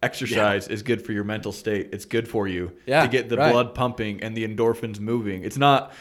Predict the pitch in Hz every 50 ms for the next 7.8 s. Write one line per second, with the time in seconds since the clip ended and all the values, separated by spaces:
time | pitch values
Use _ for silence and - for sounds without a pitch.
0 | - - - 135 123 139 160 143 - 139 151 147 143 147 139 123 117 110 - 113
1 | 117 120 113 - - 120 120 113 110 107 120 117 117 113 - 104 95 90 92 87
2 | 80 82 82 - - - - - 143 143 139 160 160 165 - 95 - 135 131 -
3 | - 139 160 156 - 87 104 147 160 113 107 107 101 135 - 160 135 110 120 123
4 | 110 98 104 95 110 107 107 104 107 107 101 - 117 117 110 104 101 101 101 101
5 | 98 98 101 101 101 95 98 98 92 98 101 120 110 107 101 107 104 98 104 104
6 | 104 107 - - 110 101 98 104 98 98 - - 107 104 101 110 107 104 104 -
7 | - 95 - - - 117 101 - 95 85 82 80 78 78 - -